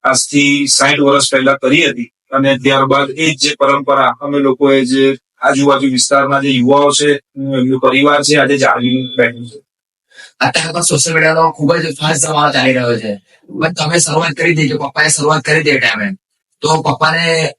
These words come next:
Speaker 2: એ ટાઈમે કેટલા લોકો ભેગા થઈને કર્યું હતું, યાદ છે તમને કઈ?
Speaker 1: અમે, અમારું જે મંડળ આવ્યું છે, મંડળ ચાર દરવાજા વિસ્તાર એટલે કે જૂનું વડોદરા છે, એ જૂના વડોદરા શહેરની અંદર આ મંડળ આવેલું છે, જેને લઈને ગીચોગીચ વસ્તી, જ્યારે એમને ગણેશોત્સવની શરૂઆત કરી હતી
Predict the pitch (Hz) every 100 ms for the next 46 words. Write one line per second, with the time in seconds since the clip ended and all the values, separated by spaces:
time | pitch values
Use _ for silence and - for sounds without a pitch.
0 | - 151 156 - 175 175 180 175 147 151
1 | 139 143 147 139 135 135 143 - 175 180
2 | 180 - 151 - _ _ _ _ - 156
3 | 175 185 196 - 147 147 180 180 185 147
4 | 139 160 143 143 160 151 175 156 135 139
5 | 156 165 - - 147 147 143 147 151 127
6 | 123 151 147 139 147 156 127 135 175 160
7 | 147 139 131 123 117 104 147 127 131 156
8 | 139 135 143 147 135 131 131 143 135 135
9 | 143 143 160 139 127 135 131 123 139 143
10 | 139 160 170 139 127 147 165 156 160 175
11 | 165 127 135 175 156 175 175 151 127 143
12 | 123 131 139 131 147 147 131 139 139 -
13 | 139 143 143 127 139 - - 139 170 117